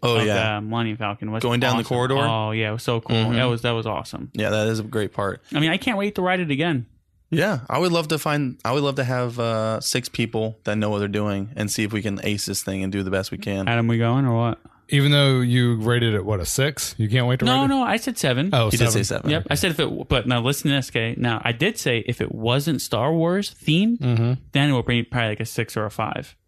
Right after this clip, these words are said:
Speaker 1: And we rated an eight, my wife and I
Speaker 2: Mm-hmm.
Speaker 1: together.
Speaker 2: So I was at a seven Star, Star Wars, you know. It's,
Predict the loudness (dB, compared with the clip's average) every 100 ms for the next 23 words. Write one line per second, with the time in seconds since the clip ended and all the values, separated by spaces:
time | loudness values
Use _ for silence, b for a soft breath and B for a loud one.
0 | _ 0 2 2 2 2 2 2 0 -4
1 | -14 _ _ -2 0 0 0 2 2 2
2 | 0 0 2 2 0 0 0 2 2 0
3 | 0 0 0 -4 -4 -2 0 0 -2 0
4 | 0 2 0 -4 -4 -4